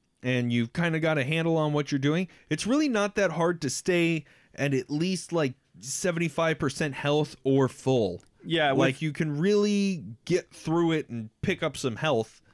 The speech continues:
Speaker 2: Yeah,
Speaker 1: It's
Speaker 2: with
Speaker 1: pretty generous.
Speaker 2: just about every enemy you defeat, you get a little bit, bit of health, a little heart pops up, and then you have some larger health bars, uh, that you can gain, as well as bigger hearts that increase your, like, they replenish your health. So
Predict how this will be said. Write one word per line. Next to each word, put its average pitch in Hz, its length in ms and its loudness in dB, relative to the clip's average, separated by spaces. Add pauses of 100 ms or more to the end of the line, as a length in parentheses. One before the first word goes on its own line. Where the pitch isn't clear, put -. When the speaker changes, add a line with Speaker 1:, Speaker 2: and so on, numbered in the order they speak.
(140)
Speaker 2:
Yeah, 143 100 0
Speaker 1:
It's 135 100 4
Speaker 2:
with 139 60 4
Speaker 1:
pretty 190 120 2
generous. 135 300 0
Speaker 2:
just 202 180 2
about 170 160 2
every 127 320 0
enemy 123 240 2
you 117 160 2
defeat, 120 400 -2
you 120 80 -2
get 127 100 0
a 127 60 2
little 135 460 0
bit, 127 360 -6
bit 127 140 -2
of 113 100 -2
health, 123 380 -4
a 113 40 -4
little 113 180 0
heart - 340 -4
pops 143 320 -6
up, 151 260 -2
and 131 140 -2
then 135 80 0
you 135 120 2
have 139 180 -2
some 120 160 -2
larger 113 420 -2
health 110 340 -4
bars, 104 440 -2 (320)
uh, 110 180 -2
that 107 120 -4
you 113 120 -6
can 110 160 -4
gain, 113 460 -2
as 110 160 -6
well 131 280 0
as 107 160 -2
bigger 202 340 -2
hearts 107 360 -4
that 101 220 -4
increase 104 440 -8
your, 67 220 -12 (180)
like, - 160 -12 (440)
they 117 220 -2 (840)
replenish 139 460 0
your 101 100 -4
health. - 300 -8 (340)
So 123 640 2